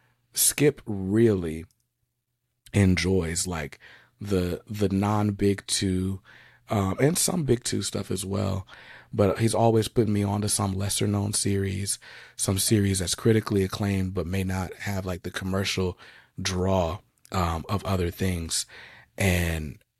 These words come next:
for me, it, his, his, his taste is more eclectic. It's more of a diverse palette. And so now that I'm starting to try to venture out, I feel like I've seen some of the same tried and true tropes. I'm like, "All right,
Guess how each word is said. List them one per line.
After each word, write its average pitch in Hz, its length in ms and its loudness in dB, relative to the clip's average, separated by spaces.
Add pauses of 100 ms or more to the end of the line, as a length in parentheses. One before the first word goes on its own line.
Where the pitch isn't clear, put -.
(140)
for - 300 2
me, 98 500 4 (680)
it, - 300 -2
his, 101 280 0
his, 113 340 0
his 117 160 0
taste 117 280 2
is 101 120 -4
more 104 220 2
eclectic. 85 520 -6
It's 90 180 -6
more 95 160 -2
of 90 100 -4
a 90 60 -4
diverse 87 500 -6
palette. 80 540 -10 (340)
And 90 180 -4
so 80 440 0 (320)
now 101 380 0
that 101 160 -2
I'm 90 140 -2
starting 90 440 -2
to 92 100 -10
try 87 200 -4
to 80 80 -6
venture 85 420 -6
out, 90 320 -4 (340)
I - 40 -20
feel 90 120 0
like 90 140 -4
I've 80 100 -6
seen 87 540 -2 (240)
some 101 180 -2
of 82 40 -4
the 87 80 -4
same 87 320 -2
tried 87 380 -2
and 82 140 -6
true 87 440 -4 (380)
tropes. - 580 0
I'm 78 160 -12
like, 76 200 -10
"All 82 100 -6
right, - 200 -10